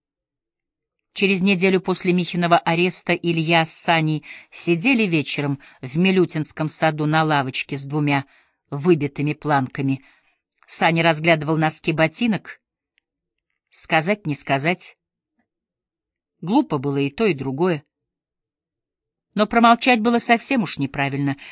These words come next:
сказал в лицо, не глядя: «Илюш, а ведь Миху-то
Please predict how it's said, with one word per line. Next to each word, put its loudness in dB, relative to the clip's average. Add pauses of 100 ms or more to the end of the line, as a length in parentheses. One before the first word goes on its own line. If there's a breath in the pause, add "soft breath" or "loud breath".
сказал 0
в -6
лицо, -2
не -2
глядя: -2 (1000 soft breath)
«Илюш, 0 (1120 loud breath)
а 4
ведь -2
Миху-то 0